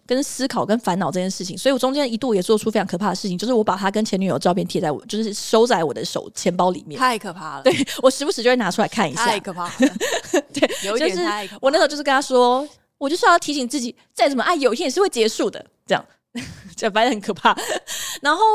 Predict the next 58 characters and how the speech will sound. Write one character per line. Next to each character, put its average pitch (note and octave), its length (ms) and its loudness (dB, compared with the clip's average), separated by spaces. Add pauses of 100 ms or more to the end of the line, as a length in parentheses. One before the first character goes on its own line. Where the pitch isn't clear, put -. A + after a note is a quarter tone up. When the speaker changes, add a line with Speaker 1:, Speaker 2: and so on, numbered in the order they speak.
(140)
Speaker 1:
但 G#4+ 160 0
是 G4+ 160 0
因 F#4+ 140 -2
为 F#4 300 2
基 F4 200 -4
于 F#4+ 80 4
我 A#3+ 120 2
们 G#3 100 0
两 G#3 180 0
个 A3+ 100 2
人 A3+ 220 2
的 A#3 260 2
努 G#3 340 0
力 A#3+ 520 2 (280)
种 A3+ 280 4
种 A3 300 4
的， G2+ 200 -6
我 A#3+ 220 -2 (380)
就 F#4+ 120 2
比 A3+ 80 -4
较 G3+ 140 -2
释 A3 320 -4
怀。 - 160 -8 (440)
即 C#4 260 4
使 - 240 -2
有 F3 180 2
一 A3+ 60 2
天 G#3 220 -2
会 A#3+ 120 0
结 - 240 -6
束， - 320 -6
但 C4 120 2
是 D#4+ 80 -2
我 B3+ 80 4
们 F#3 100 -2
从 G3+ 160 -2
来 F#3+ 100 2
没 G#3 120 0
有 F3+ 180 4 (220)
抱 A3 240 2
持 F3 280 -8
着 E3+ 120 -6
期 - 340 -12
待 F#3+ 160 2
这 F#3+ 80 -4
件 F3+ 100 0
事 F3+ 140 -6
情 F3 100 -8
发 E3+ 180 -6
生， F#3 200 -8
跟 B3+ 100 -2
我 C4 80 2
们 G3+ 100 0
非 A3+ 120 0
常 G#3+ 160 2
努 F#3 160 -2
力 A3+ 140 2
去 G#3 320 -2